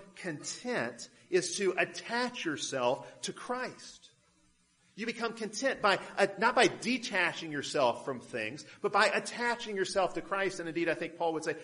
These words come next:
attaching yourself to Christ and to his story. Attaching yourself to Christ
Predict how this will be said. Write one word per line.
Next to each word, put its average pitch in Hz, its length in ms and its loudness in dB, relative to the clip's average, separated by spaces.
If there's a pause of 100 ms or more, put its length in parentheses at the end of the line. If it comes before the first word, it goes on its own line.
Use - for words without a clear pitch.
(140)
attaching 180 480 -4
yourself 160 500 0
to 190 100 -4
Christ 156 500 0 (140)
and 165 140 2
to 151 160 0
his 143 200 -2
story. 113 420 -2 (840)
Attaching 160 420 0
yourself 147 400 4
to - 60 0
Christ 139 580 4